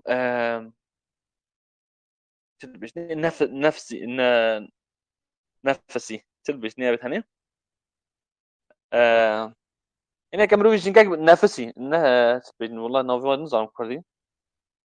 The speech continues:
نفسی. اه، نفسی. یعنی او، اه، که مروی جنکک بخوی ناو کچک هبت، نا چه بت مروف کچه هجی بخو بینتن. و جا خواست هکاو کچکت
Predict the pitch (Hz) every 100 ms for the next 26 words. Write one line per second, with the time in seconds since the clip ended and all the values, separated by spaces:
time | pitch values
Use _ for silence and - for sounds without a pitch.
0 | - 135 151 170 120 104 _ - 156 135
1 | - _ _ _ 139 147 160 127 139 156
2 | 175 175 185 180 175 - _ _ _ _
3 | _ _ _ - 143 147 165 180 180 170
4 | 170 185 180 240 220 196 151 202 160 143
5 | 135 - _ _ _ _ - 202 143 143
6 | 127 135 131 127 - 135 135 139 - 117
7 | 107 - - _ _ _ _ _ 123 147
8 | - 156 147 - - 127 160